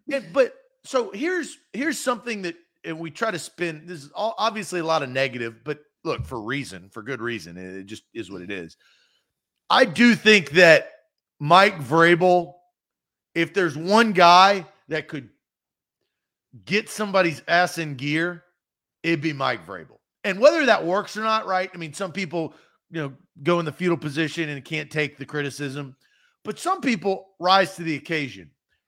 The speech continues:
We're gonna find out what Treylon Burks is, what type of player, what type of person he is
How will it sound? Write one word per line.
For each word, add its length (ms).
We're 160
gonna 140
find 280
out 140
what 160
Treylon 400
Burks 340
is, 300
what 180
type 220
of 80
player, 400
what 160
type 160
of 160
person 360
he 220
is 320